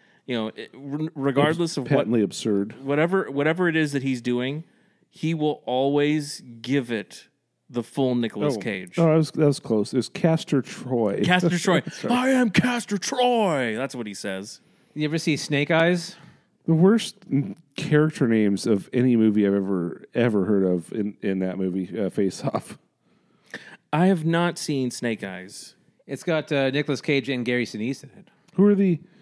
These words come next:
Speaker 2: who are the other top billed, uh, characters in, uh, Face Off?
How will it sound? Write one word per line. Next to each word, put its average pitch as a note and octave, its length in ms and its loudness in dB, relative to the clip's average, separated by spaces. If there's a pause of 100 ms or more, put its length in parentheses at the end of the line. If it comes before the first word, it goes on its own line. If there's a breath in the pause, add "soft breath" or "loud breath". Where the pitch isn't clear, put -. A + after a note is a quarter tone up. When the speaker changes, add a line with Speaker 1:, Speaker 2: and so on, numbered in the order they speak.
(100)
Speaker 2:
who F3+ 120 4
are F#3 60 8
the F3 160 6
other D3+ 200 6
top C#3+ 360 0
billed, C3+ 340 4
uh, A2+ 380 0
characters B2 560 0
in, G#2+ 420 -2
uh, G2 280 0
Face A#2+ 300 0
Off? B2 320 -2